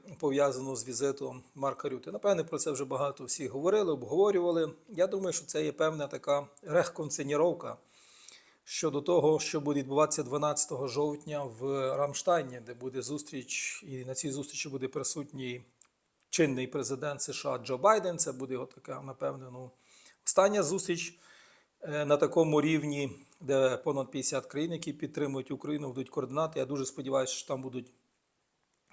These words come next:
зроблені певні заяви, які будуть для України позитивними. Про це обов'язково поговоримо, коли ця зустріч дванадцятого жовтня відбудеться. І мені видається, що Марк Рюте, він тут, е,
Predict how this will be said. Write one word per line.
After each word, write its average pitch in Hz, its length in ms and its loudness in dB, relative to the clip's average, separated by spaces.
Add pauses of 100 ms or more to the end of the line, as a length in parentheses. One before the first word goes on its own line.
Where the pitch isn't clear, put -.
зроблені 135 640 6
певні 135 540 2 (720)
заяви, 190 480 8
які 190 180 4
будуть 170 220 0
для 160 240 0
України 156 560 -2
позитивними. 135 640 -4
Про 123 140 -16
це 139 140 -8
обов'язково 127 380 -4
поговоримо, 180 500 0
коли 156 200 -4
ця 156 140 -4
зустріч 143 540 -8 (260)
дванадцятого 135 560 -4
жовтня 135 600 -6
відбудеться. 127 600 -6
І 160 140 -8
мені 226 360 -2
видається, 170 580 2
що 139 460 0 (560)
Марк 151 300 2
Рюте, 170 460 2
він 143 260 -4
тут, 147 600 -6
е, 135 420 -2